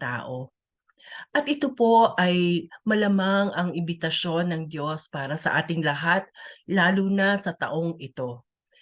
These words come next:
na tayo po ay magpahinga sa Kanya. Siguro po sa inyo na mga, may mga anak, lalo na po mga babies,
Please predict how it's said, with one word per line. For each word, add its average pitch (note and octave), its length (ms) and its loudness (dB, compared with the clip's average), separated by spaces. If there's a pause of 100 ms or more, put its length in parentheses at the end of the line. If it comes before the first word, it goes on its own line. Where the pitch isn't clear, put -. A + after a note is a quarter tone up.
(280)
na G#3 160 -2
tayo A3 400 2
po A#3+ 340 4
ay G#3+ 220 -2
magpahinga G#3 760 0
sa F3 220 -6
Kanya. C#3 560 -8 (800)
Siguro A3 560 2
po G#3+ 240 4
sa - 160 -2
inyo F3+ 480 2
na F3 100 2
mga, D3 320 -4 (640)
may F3 100 4
mga E3+ 320 4
anak, F3 380 2
lalo F3+ 320 4
na F3+ 160 2
po G3 240 2
mga F3+ 240 2
babies, D3+ 800 -4